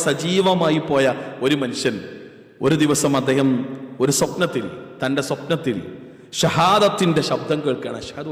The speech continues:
അല്ലാ ഇലാഹ ഇല്ലല്ലാ" എന്ന്. എന്താണത് എനിക്ക് പ്രത്യേകം അങ്ങനെ തോന്നാൻ? ആ അന്വേഷണത്തിന്റെ പിന്നാലെയായി ആ മനുഷ്യൻ. ആ അന്വേഷണമാണ്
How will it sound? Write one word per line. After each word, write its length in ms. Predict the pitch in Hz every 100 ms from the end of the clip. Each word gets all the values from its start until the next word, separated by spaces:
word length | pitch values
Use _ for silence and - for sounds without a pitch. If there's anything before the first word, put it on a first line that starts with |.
| 127
അല്ലാ 200 | 123 117 117
ഇലാഹ 240 | 117 117 131 127
ഇല്ലല്ലാ" 380 | 131 123 113 107 98 - -
എന്ന്. 140 | 107 90 - - _ _ _ 131
എന്താണത് 460 | 143 165 196 196 180 160
എനിക്ക് 260 | 160 - -
പ്രത്യേകം 460 | 160 156 196 180 180 165
അങ്ങനെ 220 | 165 165 175
തോന്നാൻ? 280 | 170 175 170 - - - - - _ _ _ _ _ -
ആ 80 | 151
അന്വേഷണത്തിന്റെ 680 | 208 240 240 233 233 226 226 214
പിന്നാലെയായി 580 | 208 233 233 214 175 175
ആ 20 | 170 165
മനുഷ്യൻ. 320 | 160 165 156 - - - - - - 185
ആ 40 | 233
അന്വേഷണമാണ് 760 | 233 285 294 277 233 165 120